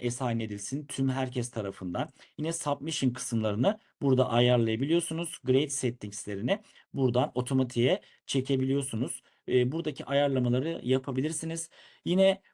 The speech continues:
bu yeni oluşturduğunuz content hangi kategoride listelensin? Modül grup sınavları mı olsun, final sınavı mı olsun, yetenek sınavı mı olsun,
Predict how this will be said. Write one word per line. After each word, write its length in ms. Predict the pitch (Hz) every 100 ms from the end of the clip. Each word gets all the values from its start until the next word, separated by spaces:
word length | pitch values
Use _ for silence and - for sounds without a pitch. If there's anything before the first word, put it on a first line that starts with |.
| -
bu 320 | 160 185 160
yeni 400 | 139 127 165 196 -
oluşturduğunuz 800 | 151 160 - 160 156 165 175 -
content 680 | - 147 143 - 165 180 - _ _ _
hangi 460 | - 151 175 147 131
kategoride 880 | 139 135 135 123 123 123 135 135
listelensin? 920 | 107 107 - 110 98 95 92 127 175 - - - -
Modül 340 | 120 131 139
grup 220 | 131 135
sınavları 520 | - 147 143 143 139 143
mı 100 | 139
olsun, 440 | 139 135 - 143
final 340 | 131 110 113
sınavı 380 | 127 139 139 143
mı 100 | 143
olsun, 320 | 139 135 139
yetenek 380 | 110 104 123 139
sınavı 320 | - 143 143
mı 100 | 139
olsun, 480 | 139 135 - 147 147